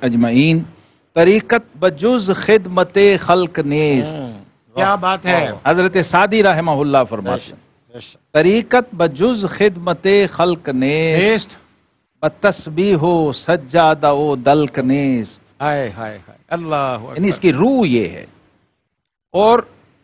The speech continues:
Speaker 1: नबी रहमत सल्लल्लाहु ताला अलैहि वसल्लम ने फरमाया, "अल खल्कु अयालुल्लाह।"
Speaker 3: अल्लाह, अल्लाह, अल्लाह।
Speaker 1: मखलूक अल्लाह का कुंबा है।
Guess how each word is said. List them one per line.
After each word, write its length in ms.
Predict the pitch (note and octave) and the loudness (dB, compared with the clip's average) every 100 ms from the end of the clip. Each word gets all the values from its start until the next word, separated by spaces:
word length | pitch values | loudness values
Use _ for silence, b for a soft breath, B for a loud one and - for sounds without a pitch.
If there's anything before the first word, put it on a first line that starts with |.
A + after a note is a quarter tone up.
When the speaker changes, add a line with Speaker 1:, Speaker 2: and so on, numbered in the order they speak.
| _ _ _ - | _ _ _ -8
Speaker 1:
नबी 280 | F#3+ A#3+ A#3+ | -6 0 0
रहमत 340 | A3 G3 A#3 | 2 0 -4
सल्लल्लाहु 640 | - G#3 G3+ G3+ G3+ F3 | -4 -6 -6 -2 -2 -2
ताला 320 | F3 F3 F#3+ F3+ | -2 -2 0 -2
अलैहि 140 | D#3+ | -4
वसल्लम 380 | C3+ F3 G3 F#3 | -8 -8 -8 -8
ने 120 | D#3+ | -8
फरमाया, 540 | - A#2+ B2 C#3+ E3 | -8 -4 -2 2 2
"अल 260 | E3 D3+ D#3 | 0 -2 -4
खल्कु 480 | - G3 F#3 - F3+ | -2 -2 -2 -6 -8
अयालुल्लाह।" 1160 | B2+ C3+ D3+ C#3 B2+ A2 F#2+ F#2+ A#2 A2+ C#2 D3+ | -4 0 0 -2 -6 -8 -4 -2 0 -2 -4 -4
Speaker 3:
अल्लाह, 960 | E3 E3 A#2+ B2+ D#3 D#3+ D3 C3 A2 - - - | -4 -4 -2 0 2 2 0 -2 -6 -12 -14 -8
अल्लाह, 280 | F3+ F3+ D3+ | -2 0 0
अल्लाह। 280 | A#2+ A2+ | -2 -4
Speaker 1:
मखलूक 520 | A2+ F3+ G#3+ C#4 D#4 B3 | -4 0 2 4 4 2
अल्लाह 340 | A#3+ C#4+ C4+ | 0 0 0
का 160 | - C#4 | 0 -2
कुंबा 460 | G3 E3 C#3+ A#2+ | -2 0 0 0
है। 220 | F2+ - | -2 -12